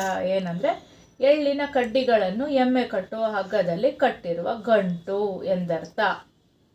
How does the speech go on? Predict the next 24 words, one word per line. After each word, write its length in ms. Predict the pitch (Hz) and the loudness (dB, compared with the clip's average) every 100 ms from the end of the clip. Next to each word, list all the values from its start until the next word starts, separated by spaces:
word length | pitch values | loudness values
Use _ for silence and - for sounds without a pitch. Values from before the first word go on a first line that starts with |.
| _ _ _ _ _ _ _ _ | _ _ _ _ _ _ _ _
ಇದು 280 | 214 320 349 269 | -14 -14 -2 2
ಬರಿಬೇಕು. 680 | 247 202 180 - - - | 2 0 -4 -10 -20 -12
ಓಕೆ, 480 | 196 - 311 403 - _ _ _ _ - | -12 0 0 0 -8 _ _ _ _ -6
ಈಸಿ 260 | 285 302 302 | -4 -2 0
ಇದೆ 260 | 262 220 | 0 -2
ಮಕ್ಕಳೇ. 540 | 185 170 165 170 - _ _ _ _ _ _ _ _ _ _ _ _ _ _ _ _ _ | -4 -10 -14 -14 -18 _ _ _ _ _ _ _ _ _ _ _ _ _ _ _ _ _
ಈ 300 | 269 277 - - _ _ _ | -4 -2 -4 -12 _ _ _
ಕೊಟ್ಟಿರುವ 520 | - 294 - 381 381 359 | -6 -6 -4 -4 2 4
ಮಾತುಗಳನ್ನು 800 | 269 240 226 240 208 185 214 302 | 4 2 2 0 0 0 0 0
ಯಾರು 400 | 240 220 208 202 | 2 2 2 0
ಯಾರಿಗೆ 440 | 202 170 165 175 | -2 -2 -4 -2
ಹೇಳಿದರು? 580 | 311 285 226 185 180 180 | 2 4 4 2 0 -4
ಈಗೆಲ್ಲ 380 | 208 196 202 202 | -8 -4 0 0
ಕಾನ್ವರ್ಸೇಷನ್ 760 | 220 220 202 220 214 220 214 208 | 0 0 2 2 0 -2 -4 -4
ನಡೀತಲ್ಲ, 440 | 190 190 190 190 | -4 -6 -8 -4
ಅದೆಲ್ಲ 460 | 196 190 202 214 226 240 | -2 -2 0 2 2 2
ನಿಮ್ಗೆ 240 | 233 220 | 0 0
ನೆನಪಿದೆ 480 | 214 226 247 262 240 | 0 -2 0 -2 0
ತಾನೇ? 440 | 269 285 202 - _ _ _ _ _ - | 2 2 0 -6 _ _ _ _ _ -18
ಈಗ 140 | 226 | -8
ಇದು 140 | 254 240 | -4 -2
ನೆನ್ಪು 320 | 233 262 277 | 0 0 2
ಮಾಡ್ಕೊಂಡು 400 | 247 220 269 - | 0 2 -2 0
ಬರೀರಿ. 420 | 247 202 170 - | 0 0 -4 -10